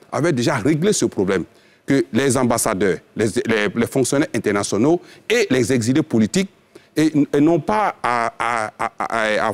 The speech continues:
avoir les mêmes dérogations que ceux qui sont les nationaux, qui sont en Côte d'Ivoire déjà. Je suis Djabi Youssouf, exilé politique en France.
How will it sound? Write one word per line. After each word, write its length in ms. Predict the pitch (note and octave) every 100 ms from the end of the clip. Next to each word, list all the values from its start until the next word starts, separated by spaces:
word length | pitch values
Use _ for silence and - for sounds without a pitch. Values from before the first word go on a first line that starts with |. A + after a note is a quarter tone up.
| G2+
avoir 220 | A#2 D3+
les 80 | B2
mêmes 220 | B2 A3+
dérogations 720 | C3 B2 A#2 G#2+ - C#3+ D#3+ - _ -
que 160 | D3
ceux 160 | C#3+ E3
qui 160 | -
sont 140 | - D3
les 120 | G#2+
nationaux, 400 | G2 G2+ A2+ C3
qui 120 | B2
sont 120 | D#3 -
en 80 | A2
Côte 180 | C3 G2
d'Ivoire 260 | G2+ G#2+
déjà. 320 | F2+ F2 E2+ - _ _ -
Je 60 | A2+
suis 200 | F3 B2+
Djabi 240 | A2 B2+
Youssouf, 300 | A#2 - C3 -
exilé 260 | G2+ A#2
politique 360 | C3+ G#2+ F#2 B2+ -
en 60 |
France. 380 | - C3 D3+